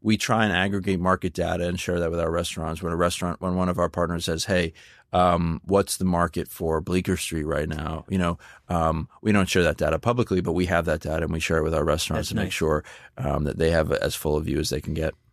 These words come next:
Speaker 2: Um, because they have to succeed for you to succeed.
Speaker 1: Precisely.
Speaker 2: Pretty simple. Uh, a couple quick ones to finish. I wanted to hear, <laughs> which restaurant critics do you not like?
Speaker 1: Well, you know,
Speaker 2: You've never
Speaker 1: unfortunately
Speaker 2: really
Speaker 1: <laughs>
Speaker 2: spared opinions, and I just had to go with the negative one. Who don't
Speaker 1: Uh,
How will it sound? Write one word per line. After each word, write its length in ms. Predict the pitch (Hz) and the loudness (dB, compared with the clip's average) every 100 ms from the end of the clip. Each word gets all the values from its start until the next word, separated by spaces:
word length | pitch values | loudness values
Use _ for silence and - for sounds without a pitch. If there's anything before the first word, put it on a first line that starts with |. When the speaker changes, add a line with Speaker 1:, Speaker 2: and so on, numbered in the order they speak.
| _ _ _ - | _ _ _ -14
Speaker 2:
Um, 160 | 101 | -8
because 440 | 95 95 101 92 - | -6 -4 -6 -8 -14
they 180 | 95 101 | -6 -4
have 140 | 113 110 | -2 -4
to 60 | |
succeed 380 | 113 127 143 131 | -4 -2 0 2
for 60 | 143 | 2
you 120 | 151 | 2
to 80 | 156 | 2
succeed. 460 | 95 - 82 85 - _ _ | -4 -6 -6 -8 -12 _ _
Speaker 1:
Precisely. 300 | - 85 87 | -6 -2 0
Speaker 2:
Pretty 160 | 95 98 | 0 -2
simple. 520 | - 107 104 92 85 - - _ | -4 -4 -2 -4 -6 -12 -20 _
Uh, 200 | - 127 | -2 2
a 60 | 127 | 2
couple 200 | - 156 | 2 0
quick 220 | - 165 | 0 0
ones 140 | 147 117 | 0 -2
to 80 | |
finish. 340 | 113 151 123 - | -4 0 0 -2
I 40 | 139 | -4
wanted 400 | 143 147 156 139 | 0 2 2 2
to 60 | |
hear, 380 | 120 123 123 120 110 | 2 4 4 4 0
<laughs> 100 | - | -8
which 200 | 131 147 | -8 -4
restaurant 380 | 143 127 - 113 | -2 -2 -2 -4
critics 340 | - - 104 - | -6 -8 -8 -10
do 140 | - | -12
you 100 | 101 95 | -8 -6
not 340 | 95 82 - | -6 -8 -12
like? 400 | 82 87 - - _ - _ - _ | -12 -12 -14 -20 _ -20 _ -20 _
Speaker 1:
Well, 220 | - 131 127 | 2 4 4
you 140 | 135 | 4
know, 160 | 127 123 | 6 6
Speaker 2:
You've 100 | 123 | 6
never 180 | 254 | 6
Speaker 1:
unfortunately 280 | 240 226 214 | 6 6 6
Speaker 2:
really 60 | 196 | 4
Speaker 1:
<laughs> 0 | |
Speaker 2:
spared 360 | - 185 175 170 | 4 6 6 4
opinions, 440 | 170 143 139 143 | 2 0 0 0
and 80 | 131 | 0
I 60 | 131 | 0
just 140 | 135 | 0
had 100 | 151 | -4
to 60 | 139 | -2
go 120 | 127 | 0
with 100 | 127 | 0
the 60 | 120 | 0
negative 340 | 110 107 113 | -2 -2 -2
one. 280 | 117 113 113 - - _ | -2 0 -2 -4 -14 _
Who 140 | - 175 | -4 0
don't 160 | 170 | 2
Speaker 1:
Uh, 160 | 127 | 0